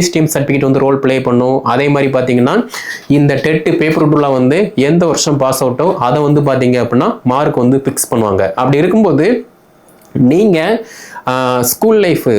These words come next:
ஒண்ணாம் வகுப்புல இருந்து ட்வெல்த் வரைக்குமே வந்து தமிழ் வழி அப்படின்னா நீங்க பி எஸ் டி எம். அதே மாதிரி டிகிரி பி ஏ history and B.Ed இதுவுமே வந்து தமிழ் மீடியம் அப்படின்னா நீங்க ஃபுல்லாவே வந்து தமிழ் மீடியம். பி எஸ் டி எம் சர்டிஃபிகேட் நீங்க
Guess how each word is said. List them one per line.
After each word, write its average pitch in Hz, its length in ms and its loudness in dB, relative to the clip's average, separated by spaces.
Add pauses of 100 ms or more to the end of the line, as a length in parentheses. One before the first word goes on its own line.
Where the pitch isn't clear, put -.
(440)
ஒண்ணாம் 190 320 2
வகுப்புல 165 380 2
இருந்து 151 200 2 (100)
ட்வெல்த் 170 300 0
வரைக்குமே 143 380 0
வந்து 127 180 2 (140)
தமிழ் 135 260 0
வழி 127 200 2
அப்படின்னா 113 300 0 (300)
நீங்க 135 180 0 (120)
பி 123 120 0
எஸ் - 140 -6
டி 110 120 -2
எம். 92 80 -6 (200)
அதே 143 160 0 (120)
மாதிரி 139 220 0 (520)
டிகிரி 185 280 2 (380)
பி 160 160 2
ஏ 202 40 2 (120)
history 180 320 -2 (240)
and 156 180 0 (380)
B.Ed 180 280 2 (480)
இதுவுமே 190 300 2 (120)
வந்து 147 140 2 (120)
தமிழ் 147 240 2
மீடியம் 139 260 2
அப்படின்னா 120 260 0 (240)
நீங்க 135 240 2
ஃபுல்லாவே 180 540 0
வந்து 135 160 2 (100)
தமிழ் 139 260 2
மீடியம். 135 240 0 (520)
பி 180 140 2
எஸ் 208 140 -2
டி 190 80 2
எம் 175 140 2
சர்டிஃபிகேட் 165 460 0
நீங்க 139 120 2